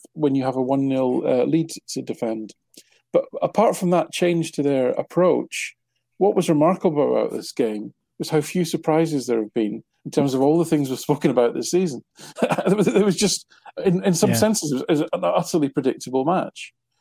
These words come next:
Speaker 1: And what I
Speaker 2: Mm-hmm.
Speaker 1: mean by that is, you know, our fullbacks were incredibly limited on, on creating something. Although I will, I will come back to Kenny because I think I saw he, him getting an awful lot of criticism during the game. So having only watched it once to capture the data, not watched it in sort of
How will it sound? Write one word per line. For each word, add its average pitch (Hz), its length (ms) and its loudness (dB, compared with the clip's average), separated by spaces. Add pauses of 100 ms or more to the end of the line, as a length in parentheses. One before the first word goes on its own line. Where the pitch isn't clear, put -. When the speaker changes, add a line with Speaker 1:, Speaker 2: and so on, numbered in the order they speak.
(180)
Speaker 1:
And 156 80 2
what 170 120 6
I 165 40 6
Speaker 2:
Mm-hmm. 160 80 2
Speaker 1:
mean 180 160 4
by 151 120 4
that 120 220 4
is, 123 320 -2 (1040)
you 170 80 2
know, 123 240 2 (280)
our 147 100 2
fullbacks 160 540 2
were 147 80 -2
incredibly 139 380 0
limited 127 420 -4 (120)
on, 127 220 -8
on 123 160 -10
creating 131 320 -6
something. 127 280 -10
Although 127 160 2
I 131 40 0
will, 170 280 0 (280)
I 139 40 2
will 165 180 4
come 160 220 0
back 143 200 0
to - 100 -10
Kenny 147 340 -2
because - 240 -12
I 127 60 -8
think 160 220 -4 (260)
I 156 40 -16
saw 160 140 0
he, 147 160 2
him 139 260 0
getting 127 200 -2
an 127 60 0
awful 135 260 0
lot 135 80 0
of - 60 -18
criticism 123 640 -4 (300)
during 123 140 2
the 117 80 0
game. 113 220 0
So 143 140 0
having 160 180 2
only 156 160 4
watched 139 400 0
it 123 80 -2
once 123 340 0
to - 100 -18
capture - 320 -4
the 117 60 0
data, 120 340 -2
not 131 180 -2
watched - 300 -4
it - 120 -6
in 123 140 -8
sort 123 180 -2
of 117 140 -6